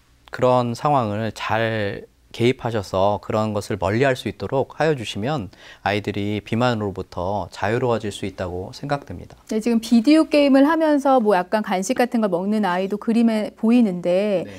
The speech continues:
Speaker 2: 아이들이 책을 읽거나 아니면 비디오를 보면서
Speaker 1: 네.
Speaker 2: 밥을 먹는 친구들도 있거든요.
Speaker 1: 네.
Speaker 2: 일단 몸무게가 증가하는 데 좀 영향을 미칠 수 있나요?
Speaker 1: 아, 그건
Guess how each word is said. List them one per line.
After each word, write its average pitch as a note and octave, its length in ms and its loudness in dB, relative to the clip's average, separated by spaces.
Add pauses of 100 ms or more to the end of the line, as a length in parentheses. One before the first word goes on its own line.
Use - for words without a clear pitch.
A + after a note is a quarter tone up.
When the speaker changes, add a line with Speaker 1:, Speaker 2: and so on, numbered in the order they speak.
(160)
Speaker 2:
아이들이 C4 500 2
책을 G4+ 380 2
읽거나 C#4 720 4
아니면 B3 640 0
비디오를 A3 540 0
보면서 F3 760 -4 (240)
Speaker 1:
네. - 80 -18
Speaker 2:
밥을 G3+ 400 0
먹는 G3+ 400 2
친구들도 A#3+ 560 -2
있거든요. F#3 800 -2
Speaker 1:
네. - 80 -16 (200)
Speaker 2:
일단 A3+ 380 2
몸무게가 B3 680 4
증가하는 A#3+ 680 2
데 G#3 120 0
좀 G3+ 160 -4
영향을 B3 480 2
미칠 F#3 300 -6
수 G3+ 140 -10
있나요? F3+ 460 -6 (320)
Speaker 1:
아, F#2+ 640 -6 (640)
그건 C#3 460 -2